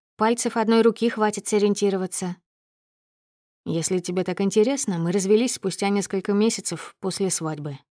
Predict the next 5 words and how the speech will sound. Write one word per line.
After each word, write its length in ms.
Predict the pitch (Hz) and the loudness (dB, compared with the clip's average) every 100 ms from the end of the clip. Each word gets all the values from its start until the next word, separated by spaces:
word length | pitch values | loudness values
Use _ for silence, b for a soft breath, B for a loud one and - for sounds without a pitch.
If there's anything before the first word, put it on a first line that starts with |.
| _ _ _ _ _ _ _ _ _ _ _ - | _ _ _ _ _ _ _ _ _ _ _ 0
Неудивительно, 800 | 277 285 269 277 247 247 233 220 | 4 6 4 2 2 2 2 0
что 200 | - 226 | 0 0
она 160 | 214 208 | 2 2
тебя 180 | 208 202 | 0 0
бросила. 540 | 202 196 - 190 | 0 -2 -2 -4